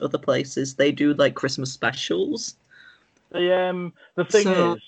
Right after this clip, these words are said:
Speaker 2: the, the origin of it comes down to capitalism, as most things do.
Speaker 1: Mm.
Speaker 2: Um, the, the origin was that there was a, a promotional campaign in Japan one Christmas that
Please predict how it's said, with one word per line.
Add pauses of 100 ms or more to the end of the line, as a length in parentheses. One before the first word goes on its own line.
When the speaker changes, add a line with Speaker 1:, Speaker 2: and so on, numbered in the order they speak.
(100)
Speaker 2:
the,
the
origin
of
it
comes
down
to
capitalism,
as
most
things
do.
Speaker 1:
Mm. (440)
Speaker 2:
Um,
the, (460)
the
origin
was
that
there
was
a, (100)
a
promotional
campaign
in
Japan
one
Christmas (680)
that